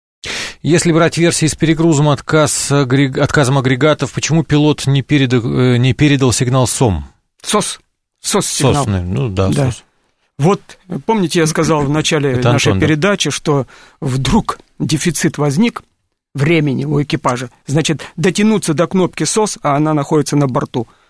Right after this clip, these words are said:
Speaker 2: практически невозможно. Мы пилотируем, мы заняты обоими руками, ногами,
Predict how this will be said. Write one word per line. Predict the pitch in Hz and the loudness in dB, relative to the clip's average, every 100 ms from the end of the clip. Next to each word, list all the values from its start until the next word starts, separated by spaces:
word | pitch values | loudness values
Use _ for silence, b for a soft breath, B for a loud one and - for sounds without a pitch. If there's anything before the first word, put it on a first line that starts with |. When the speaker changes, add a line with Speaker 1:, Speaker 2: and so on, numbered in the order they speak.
| b _ _ _ | b _ _ _
Speaker 2:
практически | - 156 - - - | -6 -4 -4 -6 -4
невозможно. | 135 127 123 123 117 123 - | -4 -2 -2 -4 -4 -8 -2
Мы | 147 196 | 0 0
пилотируем, | - 170 175 180 208 208 170 147 | 0 0 0 0 0 0 2 2
мы | 131 170 | 2 0
заняты | 147 175 147 135 - | 0 0 0 -2 -2
обоими | 135 135 156 143 | -2 0 2 2
руками, | 143 175 208 180 139 - B | 0 -2 -2 -2 -2 -6 B
ногами, | - 147 139 196 156 127 | -2 -2 0 -2 -2 -6